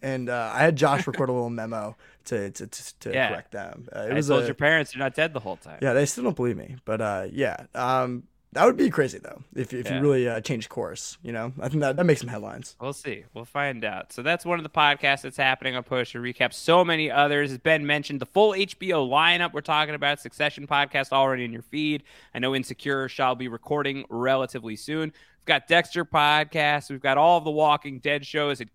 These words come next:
Speaker 2: God, they were weird this week. Uh, so that podcast is coming your way. And all of the rewatches that we're doing as well, uh, in addition to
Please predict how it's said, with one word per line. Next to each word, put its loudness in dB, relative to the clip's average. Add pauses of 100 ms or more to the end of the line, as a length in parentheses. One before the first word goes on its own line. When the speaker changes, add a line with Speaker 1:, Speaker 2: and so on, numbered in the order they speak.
(120)
Speaker 2:
God, 4
they -6
were -10 (180)
weird 0
this -8
week. -6 (300)
Uh, 0
so -10
that -2
podcast 0
is -20
coming -6
your -10
way. -2 (340)
And 0
all 6
of 0
the -10
rewatches -4
that -2
we're -8
doing -8
as -8
well, 0
uh, -4
in -8
addition -10
to -10